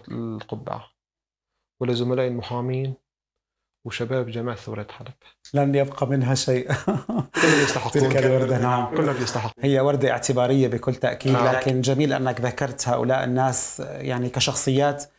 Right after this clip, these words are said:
Speaker 2: بنسميهم جنود مجهولين، قدموا الكثير وربما لا نعرف أسمائهم. آه، أتمنى لو يكون هناك وقت آخر لاستضافتك مرة أخرى،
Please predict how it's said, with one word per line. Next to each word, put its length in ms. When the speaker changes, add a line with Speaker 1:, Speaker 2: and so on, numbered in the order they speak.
Speaker 2:
بنسميهم 540
جنود 360
مجهولين، 520
قدموا 460
الكثير 460
وربما 800
لا 140
نعرف 360
أسمائهم. 540
آه، 260
أتمنى 420
لو 280
يكون 540
هناك 340
وقت 260
آخر 480
لاستضافتك 1000
مرة 260
أخرى، 260